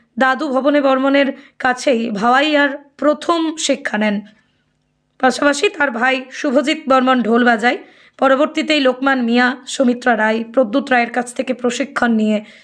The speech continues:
নিজেকে গড়ে তোলেন সোনালী। তার এই সফলতার পিছনে ধূপগুড়ির অতীশচন্দ্র রায় মহাশয়ের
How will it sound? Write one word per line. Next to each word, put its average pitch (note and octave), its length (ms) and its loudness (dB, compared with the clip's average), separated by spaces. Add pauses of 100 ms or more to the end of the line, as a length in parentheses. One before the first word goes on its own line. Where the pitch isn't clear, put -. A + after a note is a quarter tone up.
(140)
নিজেকে C4+ 340 2
গড়ে B3+ 240 2
তোলেন B3+ 360 2
সোনালী। G3+ 500 -2 (300)
তার C#4 180 2
এই D4+ 80 2
সফলতার C#4+ 580 0
পিছনে A3 520 -4
ধূপগুড়ির A#3+ 480 0
অতীশচন্দ্র A#3 680 0
রায় A3 160 2
মহাশয়ের A3 520 0